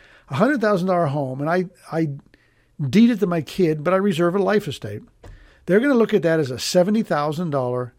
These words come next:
gift because I gave seventy thousand dollars away and I retained thirty thousand,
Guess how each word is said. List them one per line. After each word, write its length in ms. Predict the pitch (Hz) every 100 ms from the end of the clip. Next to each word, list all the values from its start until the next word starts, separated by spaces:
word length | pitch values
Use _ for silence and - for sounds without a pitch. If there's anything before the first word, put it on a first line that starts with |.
| -
gift 460 | 147 226 170 - -
because 420 | 139 143 131 117 _ _ _ _ -
I 100 | 131
gave 320 | 147 185 170
seventy 300 | - 180 185
thousand 380 | - 170 160 165
dollars 260 | 165 160
away 260 | 151 170 190
and 100 | 170
I 40 |
retained 600 | 156 202 175 220 240 226
thirty 340 | - 151 135 123
thousand, 460 | - 107 104 -